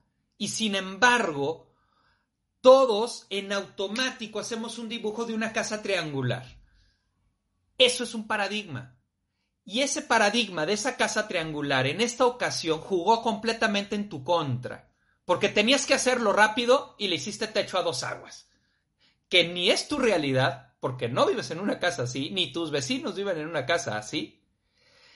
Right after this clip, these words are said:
y ni te servía en el presente porque la cuestión era hacerlo rápido.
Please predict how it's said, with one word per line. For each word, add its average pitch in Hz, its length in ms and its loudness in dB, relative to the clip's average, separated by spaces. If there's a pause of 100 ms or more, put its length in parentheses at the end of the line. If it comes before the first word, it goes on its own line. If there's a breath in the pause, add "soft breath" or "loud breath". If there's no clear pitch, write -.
(280 soft breath)
y 220 60 0
ni 226 180 4
te 226 120 4
servía 226 540 4
en 220 140 2
el 202 140 -2
presente 202 600 0
porque 190 320 -4
la 196 200 0
cuestión 147 640 -4 (280)
era 131 460 0
hacerlo 123 800 -4
rápido. 127 460 -8